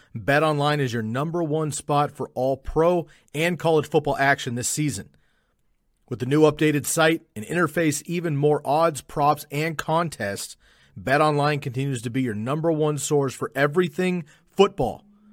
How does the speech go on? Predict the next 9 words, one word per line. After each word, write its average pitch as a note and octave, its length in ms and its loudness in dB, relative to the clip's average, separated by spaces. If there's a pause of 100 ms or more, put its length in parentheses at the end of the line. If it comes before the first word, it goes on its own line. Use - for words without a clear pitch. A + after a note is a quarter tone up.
(640)
Head E3+ 160 0
to F3 60 -4
the G3+ 80 10
website F3+ 500 2 (140)
or B2 80 -2
use D3 180 2
the D#3+ 80 2
mobile D#3+ 320 4
app D3 240 0